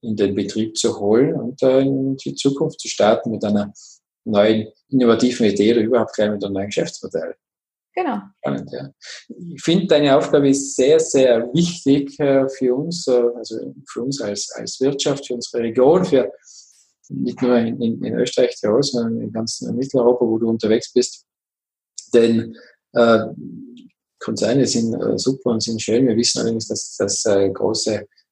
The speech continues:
Speaker 1: Teile der Wirtschaftsleistung oder der Arbeitskrä-, Arbeitskräfte, Arbeitsplätze im K-M-U-Umfeld sind.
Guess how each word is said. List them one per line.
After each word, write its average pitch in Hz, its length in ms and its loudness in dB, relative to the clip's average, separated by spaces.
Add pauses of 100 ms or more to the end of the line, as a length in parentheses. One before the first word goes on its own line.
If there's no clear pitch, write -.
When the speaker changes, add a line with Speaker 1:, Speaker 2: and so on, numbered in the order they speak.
(120)
Speaker 1:
Teile 107 320 4
der 101 180 0
Wirtschaftsleistung 110 840 0
oder 107 140 -2
der 101 340 0
Arbeitskrä-, 113 640 -4
Arbeitskräfte, 113 640 -4
Arbeitsplätze 117 560 0
im 110 160 0
K-M-U-Umfeld 110 760 -2
sind. 139 380 2